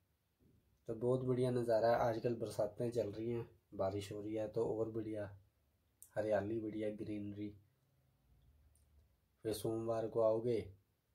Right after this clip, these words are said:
तो भोलेनाथ के दर्शन भी करो। भंडारा वहाँ पे चल रहा होता है,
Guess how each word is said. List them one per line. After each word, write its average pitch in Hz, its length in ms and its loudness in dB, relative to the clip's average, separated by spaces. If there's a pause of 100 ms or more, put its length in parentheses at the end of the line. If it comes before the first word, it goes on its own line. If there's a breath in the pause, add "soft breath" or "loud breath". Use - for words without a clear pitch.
(1120)
तो 104 100 -8
भोलेनाथ 104 600 -4
के 107 140 -4
दर्शन 101 380 -6
भी 113 100 0
करो। 110 260 0 (2750)
भंडारा 120 480 8
वहाँ 117 180 6
पे 104 160 -2
चल 98 180 0
रहा 107 160 4
होता 107 260 -2
है, 101 60 -6